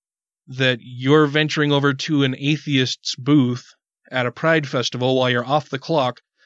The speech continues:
thinking about this person that you've been counseling. And, and, and in my book, that makes you a fucking awesome human being. And so thank you for what you're doing. And we exchanged pleasantries back and forth, but she was, she was super cool. That was, that was a really fun,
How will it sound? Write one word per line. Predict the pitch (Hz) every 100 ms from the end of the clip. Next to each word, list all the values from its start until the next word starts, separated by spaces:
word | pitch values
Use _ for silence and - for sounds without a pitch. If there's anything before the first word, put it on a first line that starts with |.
| _
thinking | 180 185 170
about | 147 139
this | 131 -
person | 143 127 135
that | 123
you've | 127
been | 123 120
counseling. | 135 135 127 113 113
And, | 113 120
and, | 120 120 - - -
and | 147 160
in |
my | 170
book, | 160 151
that | 156 139
makes | 135 -
you | 143
a | 127
fucking | - 127 127
awesome | 123 127 131
human | 127 123 120
being. | 120 120 120
And | 117 - _ _ _ _ _ _
so | - 123
thank | 151 147
you | 143
for | 135
what | 131 131
you're | 131
doing. | 123 127 110 110
And | 127 - _ _ _ _ _ _ _ _ -
we | 135
exchanged | - - 131 127 -
pleasantries | - 123 123 123 135 120
back | 127 120
and | 117 117
forth, | 120 120 123 - -
but | - 113
she | -
was, | 202 175 156
she | -
was | 202 -
super | 165 147
cool. | 156
That | 123 135
was, | 131
that | 147
was | 196
a | 151
really | 143 139
fun, | 135 139 131 131 123